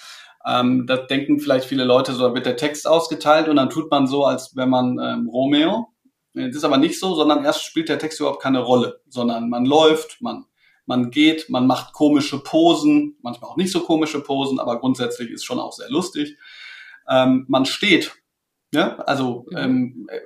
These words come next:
Speaker 1: man atmet, <laughs> man, man meditiert und so weiter. Und, ähm, dieses ganze, ganz körperliche, dieser, dieser Approach, wenn man so möchte, der lässt sich natürlich auch in andere Fächer theoretisch einbauen. Und, ähm,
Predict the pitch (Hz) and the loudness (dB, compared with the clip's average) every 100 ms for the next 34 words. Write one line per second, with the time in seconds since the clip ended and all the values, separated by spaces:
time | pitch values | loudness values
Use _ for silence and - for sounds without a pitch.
0 | - - 156 160 - - 156 180 165 151 | -14 -4 -2 -2 -4 2 2 4 0 0
1 | - - - - 156 170 156 156 135 147 | -2 -4 -6 -4 2 4 4 4 0 -2
2 | 143 131 - 113 113 - _ - - - | -2 -4 -6 -10 -10 -16 _ -20 -20 -20
3 | - _ 135 143 147 - 139 139 139 - | -20 _ 0 0 0 0 0 2 0 -2
4 | - 156 175 190 180 180 - - - 151 | -10 -10 -2 2 2 0 -6 -4 0 2
5 | 175 - 170 147 131 _ - 104 - 151 | 0 -2 -4 -4 -8 _ -20 -18 0 2
6 | 180 - - _ _ - 156 175 170 147 | 2 -4 -12 _ _ 0 4 4 4 4
7 | 147 147 147 139 135 131 - 127 127 127 | 2 0 -2 0 0 -2 -6 -10 -8 -8
8 | 120 123 123 117 - 160 202 170 127 120 | -8 -8 -8 -6 2 2 2 -2 -4 -4
9 | 117 120 123 - 80 143 135 156 - - | -4 -4 -6 -8 -10 -6 -2 -4 -6 -6
10 | 151 151 135 143 143 160 165 147 135 131 | -6 -6 -8 -4 -2 0 0 0 -2 -6
11 | _ _ _ _ - _ 127 - 175 139 | _ _ _ _ -20 _ -18 -6 -4 -4
12 | 120 117 113 117 - 120 120 113 110 58 | -6 -8 -10 -10 -8 -4 -4 -4 -6 -6
13 | 60 117 120 60 | -6 -6 -6 -6